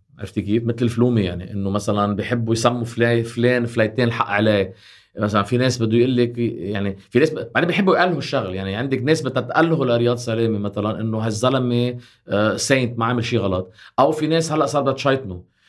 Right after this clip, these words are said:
In reality، <laughs> مثل ما كنا عم نحكي أنا وياك قبل ما نبلش التسجيل، in reality الزلمة كتير ذكي وعمل اشياء منيحة، بس عمل اخطاء.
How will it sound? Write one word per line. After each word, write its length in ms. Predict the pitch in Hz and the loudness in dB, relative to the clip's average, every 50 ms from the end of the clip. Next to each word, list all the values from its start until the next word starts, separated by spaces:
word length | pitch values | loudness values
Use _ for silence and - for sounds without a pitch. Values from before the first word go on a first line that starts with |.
| _ _ - | _ _ -4
In 80 | - 120 | -2 2
reality، 540 | 123 135 143 170 196 196 185 185 - 135 113 - - - - - | 4 6 6 6 6 4 2 0 -4 -6 -6 -8 -12 -14 -18 -20
<laughs> 260 | - _ - - - - | -20 _ -20 -16 -8 -8
مثل 140 | 123 - | -6 -4
ما 80 | - - | -2 0
كنا 160 | - 160 151 | 0 2 2
عم 100 | 135 139 | 2 2
نحكي 280 | 165 160 165 - 123 117 | 0 -2 -2 -2 -2 -2
أنا 180 | 120 120 127 | 0 2 2
وياك 260 | 127 127 139 147 127 123 | 4 4 2 2 2 2
قبل 100 | 117 113 | 2 2
ما 80 | 113 | 2
نبلش 180 | 117 127 123 113 | 2 0 0 -2
التسجيل، 420 | - - 107 101 101 117 127 113 | -4 -6 -8 -4 -2 0 0 0
in 240 | - - 98 107 143 | 0 0 0 2 2
reality 200 | 175 190 180 151 | 2 2 0 -2
الزلمة 360 | 143 127 120 143 151 160 139 | -4 -2 2 2 2 2 2
كتير 220 | 120 - - 170 151 | 0 2 2 2 2
ذكي 440 | 123 135 123 - 107 104 131 - - - _ _ _ _ _ _ - | 2 0 -4 -4 -4 -4 -4 -6 -8 -18 _ _ _ _ _ _ -6
وعمل 380 | - 92 95 107 156 165 160 | -4 0 2 4 4 4 2
اشياء 260 | 160 - - 151 131 120 | 2 0 -4 -4 -4 -2
منيحة، 280 | 120 110 113 107 123 | -2 -4 -4 -4 -2
بس 280 | 123 127 120 - - - - | -2 -2 -4 -4 -8 -8 -4
عمل 180 | 104 135 131 - | 0 0 0 0
اخطاء. 440 | - - - 135 120 - - - | -2 -2 0 0 0 0 -2 -8